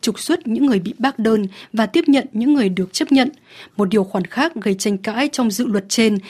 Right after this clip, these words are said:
là kéo dài thời hạn lưu trú tại các trại tạm giữ, chín mươi ngày thay vì bốn mươi lăm ngày như hiện nay. Trong phe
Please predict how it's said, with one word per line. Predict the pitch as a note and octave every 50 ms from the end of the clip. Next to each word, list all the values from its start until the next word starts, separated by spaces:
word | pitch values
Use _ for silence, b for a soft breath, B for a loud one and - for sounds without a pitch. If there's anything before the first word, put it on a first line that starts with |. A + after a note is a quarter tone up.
| B B B B
là | A3 A3 G3+ F#3+ F#3+ -
kéo | A#3 A#3
dài | C4 B3+ C#4+ C4 A3 G3
thời | G3 G3 F#3+
hạn | F#3+ G3 G3+
lưu | G3 G#3 A3+ A3
trú | - - G3+ G3 G3 A#3+ C4 -
tại | C4 G#3 -
các | - - -
trại | - - A#3+ C4 - -
tạm | G#3 G3+ F#3+
giữ, | F3+ G3+ A#3+ B3+ D#4 F4+ B B B B B B B B B -
chín | - A#3+ B3+
mươi | C#4+ E4
ngày | D#4 C#4+ C4 A#3 G3+ F#3 F3 - -
thay | - A#3 A3 -
vì | A3 G3 F#3+
bốn | F#3 F#3 F#3 G3
mươi | B3 C4 B3
lăm | B3 A#3 A3+
ngày | A3 G#3 F#3+ F3+
như | F3 F#3 G#3+ G#3 G3+
hiện | G3 G3 G#3+ A3 G3+
nay. | A3 G#3+ G#3+ G#3 G3 F#3+ B B B B B B B B B
Trong | - A3+ A3
phe | - - A3+ G#3+ G#3